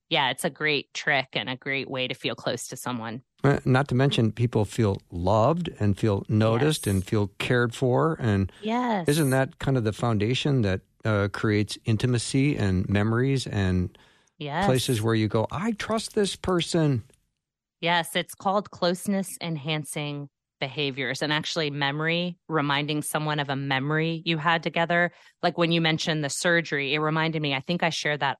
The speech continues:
Speaker 1: on a program with you,
Speaker 2: You
Speaker 1: didn't
Speaker 2: did.
Speaker 1: I?
Speaker 2: Yeah.
Speaker 1: Okay.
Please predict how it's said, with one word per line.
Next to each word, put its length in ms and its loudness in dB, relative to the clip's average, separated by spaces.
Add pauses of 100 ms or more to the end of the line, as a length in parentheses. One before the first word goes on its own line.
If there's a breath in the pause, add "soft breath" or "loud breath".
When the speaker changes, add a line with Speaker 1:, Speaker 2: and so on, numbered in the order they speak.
Speaker 1:
on 180 2
a 60 -2
program 500 -2
with 160 -8
you, 60 -4
Speaker 2:
You 60 -8
Speaker 1:
didn't 220 4
Speaker 2:
did. 60 4
Speaker 1:
I? 240 0
Speaker 2:
Yeah. 220 2 (260 soft breath)
Speaker 1:
Okay. 240 -2